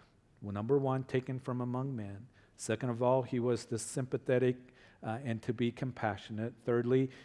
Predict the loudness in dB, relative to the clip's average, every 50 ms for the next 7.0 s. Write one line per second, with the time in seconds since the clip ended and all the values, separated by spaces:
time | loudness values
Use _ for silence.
0 | -12 -4 0 2 4 4 6 6 4 4 4 2 0 0 2 2 2 2 2 2
1 | -2 -4 2 4 4 4 2 0 -8 -8 -4 -4 -2 -2 -2 -2 -2 0 -2 0
2 | 0 -2 -2 0 -2 -2 -4 -6 -4 0 2 2 2 2 0 0 2 2 0 -2
3 | -8 -20 -14 _ 2 4 4 4 4 0 -4 -4 -2 0 0 0 0 -2 -2 -4
4 | -4 -2 0 -2 -2 -2 -4 -4 -4 -4 -4 -6 -8 -12 -20 -20 -14 -8 -6 -2
5 | 0 2 4 4 4 4 2 0 0 0 0 0 2 2 0 2 2 4 4 4
6 | 4 2 0 0 0 0 0 2 0 -2 -4 -4 -2 2 2 4 4 4 2